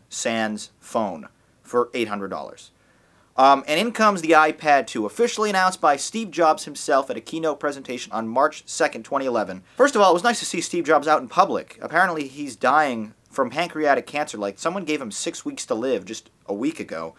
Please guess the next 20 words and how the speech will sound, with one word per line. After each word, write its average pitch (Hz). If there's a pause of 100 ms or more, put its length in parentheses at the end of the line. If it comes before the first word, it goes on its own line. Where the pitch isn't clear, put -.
(220)
and 117
here 165
he 139
is 131
on 127
stage 113
announcing 110
his 104
next 104
tech 104
gadget 98
in 95
his 95
classic, 95 (240)
you 107
know, 98
black 120
turtleneck 104
and 95
jeans. 98